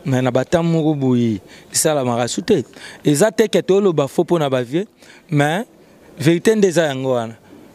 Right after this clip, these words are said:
Moto mosusu oyo ayebi mpe oloba vérité na mokili akoloba ke non, Ladi Mambo alobaki eza ya solo mpe na ba réunion ezalaka te. Bon, nayebi te so ba réunion esalaka en huis clos, en coulisses, je sais pas. Mais, ok, toza na ba idée. Soki souvent tozosangana, tozokutana,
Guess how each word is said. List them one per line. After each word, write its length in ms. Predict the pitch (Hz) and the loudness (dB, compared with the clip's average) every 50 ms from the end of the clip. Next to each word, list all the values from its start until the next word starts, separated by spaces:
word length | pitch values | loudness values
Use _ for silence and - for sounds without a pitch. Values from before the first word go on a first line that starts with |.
| - - | -6 -4
Moto 180 | 156 156 196 | -2 0 2
mosusu 320 | 185 165 - 254 226 196 208 | 0 2 2 0 2 2 2
oyo 80 | 214 208 | 2 2
ayebi 200 | 202 202 214 208 | 2 0 0 0
mpe 100 | 208 214 | 2 2
oloba 300 | 208 196 180 160 151 143 | 2 4 2 2 2 2
vérité 280 | 131 147 147 - 202 | 0 0 0 0 0
na 80 | 202 170 | -2 -2
mokili 260 | 151 135 - 156 143 | -4 -2 -2 -2 -2
akoloba 400 | 131 - - 185 208 185 151 135 | -2 -2 -2 -2 0 0 0 -2
ke 140 | - 139 131 | -2 -4 -4
non, 200 | 143 170 226 294 _ _ - - - - - | -2 -4 -4 -6 _ _ -20 -20 -20 -14 -4
Ladi 280 | - 147 143 147 165 214 | 0 2 2 2 2 2
Mambo 280 | 208 165 147 143 131 131 | 0 0 0 0 0 0
alobaki 400 | 127 139 139 151 165 170 - 180 | 0 0 0 0 -2 0 0 0
eza 180 | 147 135 151 | 0 0 0
ya 80 | 139 120 | -2 -2
solo 240 | - - 151 160 156 | -4 -4 -4 -4 -4
mpe 220 | - 143 135 135 | -4 -4 -2 0
na 140 | 151 170 170 | 0 0 0
ba 160 | 151 131 123 | 0 -2 -2
réunion 240 | 120 127 131 143 139 | -2 -2 -2 -2 -4
ezalaka 380 | 123 120 113 107 107 104 101 | -2 -4 -4 -4 -4 -6 -8
te. 120 | - - 135 - - - - - - - - | -10 -16 -20 -20 -20 -20 -20 -20 -18 -8 -4
Bon, 80 | 139 | -2
nayebi 240 | 127 143 156 180 208 | 0 0 0 0 0
te 100 | - 220 | 0 0
so 140 | - - 214 | 2 2 2
ba 120 | 190 175 151 | 2 2 2
réunion 420 | 135 147 147 160 175 196 208 202 | 0 0 0 0 0 0 0 -2
esalaka 500 | 175 - - 185 185 175 151 139 139 135 | -2 -2 0 0 0 0 0 0 -2 -2
en 60 | 131 | -2
huis 160 | 143 175 208 175 | -2 -4 -4 -2
clos, 200 | - 220 208 180 | 0 0 0 0
en 120 | 151 139 | 0 -4
coulisses, 420 | - - 156 180 220 - - - | -6 -6 -4 -2 -2 -2 -4 -4
je 100 | 123 117 | -6 -6
sais 160 | 113 - - 135 | -4 -2 -2 -2
pas. 180 | - 135 - - - - - - - - - - | -2 -4 -4 -6 -12 -20 -20 -20 -20 -20 -8 -4
Mais, 360 | 143 139 139 143 160 185 233 - - - - - - - - - - - - - - - - - - - - - - - | -2 0 0 0 0 -2 -4 -6 -10 -16 -20 -20 -20 -20 -20 -20 -20 -20 -20 -20 -20 -20 -20 -20 -20 -20 -20 -20 -18 -16
ok, 260 | - - - 135 - - | -10 -6 -6 -4 0 2
toza 240 | 202 190 185 247 | 2 2 4 2
na 100 | 247 208 | 2 0
ba 140 | 170 165 151 | 0 -2 -2
idée. 280 | 147 156 143 165 160 127 | -2 -2 0 0 0 0
Soki 520 | - - - 220 220 214 202 170 - 190 | 0 0 0 2 2 0 -2 -4 -6 -6
souvent 320 | - - 175 160 185 190 180 | -4 -2 0 2 2 0 0
tozosangana, 840 | - 170 156 175 185 170 - 165 156 143 139 139 139 139 135 131 | 0 0 0 0 0 0 -2 -4 -4 -2 -2 -2 -2 -2 -4 -4
tozokutana, 680 | - 143 139 180 185 - 190 165 - 151 131 131 123 | -4 -2 -2 -2 -2 -2 -2 -2 -2 -2 0 -2 -4